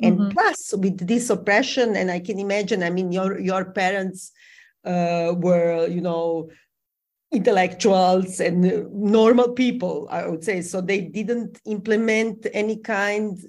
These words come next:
Speaker 1: you know, impress some kind of hate. But I can imagine, you know, other families from,
Speaker 2: Mm-hmm.
Speaker 1: from
Speaker 2: Mm-hmm.
Speaker 1: e-,
Speaker 2: Mm-hmm.
Speaker 1: either side, you know, building this aggression. It must be, I mean, I
Speaker 2: Mm-hmm.
Speaker 1: feel it in your play, uh,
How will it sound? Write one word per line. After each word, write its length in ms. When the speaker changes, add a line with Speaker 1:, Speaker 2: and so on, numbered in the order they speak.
Speaker 1:
you 160
know, 80
impress 680
some 180
kind 220
of 160
hate. 400
But 180
I 60
can 180
imagine, 640
you 120
know, 180
other 380
families 840
from, 260
Speaker 2:
Mm-hmm. 100
Speaker 1:
from 160
Speaker 2:
Mm-hmm. 280
Speaker 1:
e-, 40
Speaker 2:
Mm-hmm. 240
Speaker 1:
either 320
side, 640
you 140
know, 340
building 440
this 260
aggression. 760
It 140
must 260
be, 440
I 80
mean, 160
I 100
Speaker 2:
Mm-hmm. 120
Speaker 1:
feel 220
it 180
in 100
your 140
play, 580
uh, 440